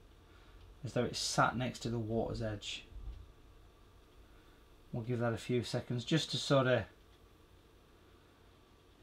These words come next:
just to sort of soak in and become part of the paper. Okay, very pale, very soft, very translucent.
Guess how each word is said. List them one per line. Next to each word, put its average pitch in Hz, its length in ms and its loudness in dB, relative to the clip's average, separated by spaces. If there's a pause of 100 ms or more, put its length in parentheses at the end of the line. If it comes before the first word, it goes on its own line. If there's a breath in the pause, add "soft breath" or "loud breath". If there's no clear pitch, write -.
just 127 220 -4
to 113 80 0
sort - 220 0
of 98 60 -4
soak 123 400 0
in 117 280 2
and 110 120 0
become 113 300 -2
part 113 480 2
of 113 60 0
the 110 80 -2
paper. 113 440 -4
Okay, 135 320 6
very 156 260 10
pale, 131 360 8
very 123 220 4
soft, 139 340 8
very 120 160 2
translucent. 120 880 0